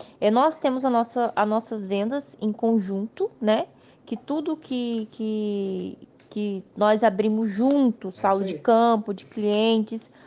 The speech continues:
Speaker 1: é, tudo é dividido, sabe? É, e também eu tenho os meus clientes individuais e o Matheus tem os clientes dele individuais. Então, o que ele vende, o que ele faz é dele, o que eu vendo, o que eu faço é meu,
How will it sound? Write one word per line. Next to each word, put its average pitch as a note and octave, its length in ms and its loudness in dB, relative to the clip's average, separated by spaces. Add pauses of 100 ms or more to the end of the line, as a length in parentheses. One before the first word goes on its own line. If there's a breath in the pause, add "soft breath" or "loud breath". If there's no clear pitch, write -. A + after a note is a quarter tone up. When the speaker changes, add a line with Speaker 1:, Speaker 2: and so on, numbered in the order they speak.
(180 soft breath)
Speaker 1:
é, - 80 4
tudo E4 220 2
é A#4 80 8
dividido, G#3 720 2 (300)
sabe? A3+ 400 2 (360 soft breath)
É, G#3+ 320 6
e C4 60 2
também D4 480 2
eu D4 100 4
tenho C4+ 240 -2
os C#4 120 -2
meus C4+ 280 4
clientes B3 380 -2
individuais A3 1080 0 (440)
e B3+ 180 0
o C#4+ 60 -2
Matheus C#4+ 480 0
tem D#4 160 -4
os D4 120 -4
clientes D4+ 440 -4
dele C4 260 0
individuais. G3+ 880 -2
Então, F#3+ 320 -2
o G3 40 -8
que B3+ 200 -6
ele B3 220 0
vende, A3 420 0
o A3 60 -12
que - 80 -6
ele G#3 100 -4
faz G3 260 -2
é G3 80 -2
dele, G3 520 0 (340 loud breath)
o B3 100 0
que B3 140 0
eu B3+ 140 6
vendo, A#3 480 -2
o B3+ 100 -4
que B3 220 -6
eu B3+ 100 2
faço A#3+ 1000 -4
é A3+ 120 0
meu, F#3+ 420 2